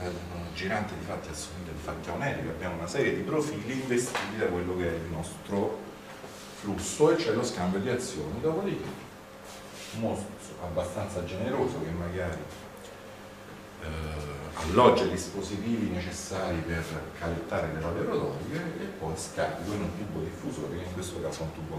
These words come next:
gomito. Ora,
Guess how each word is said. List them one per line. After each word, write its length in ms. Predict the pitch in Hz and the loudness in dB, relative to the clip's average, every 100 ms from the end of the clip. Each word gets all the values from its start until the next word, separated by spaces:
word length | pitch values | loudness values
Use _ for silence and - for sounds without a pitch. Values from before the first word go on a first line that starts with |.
| 78 | -4
gomito. 320 | 76 76 143 - - - - - - - - - - - - - - - - - 175 165 175 - - - 135 | -6 -6 -8 -12 -14 -14 -14 -14 -14 -14 -14 -14 -14 -14 -12 -12 -12 -12 4 12 12 12 6 2 -6 4 6
Ora, 160 | 104 - | 6 4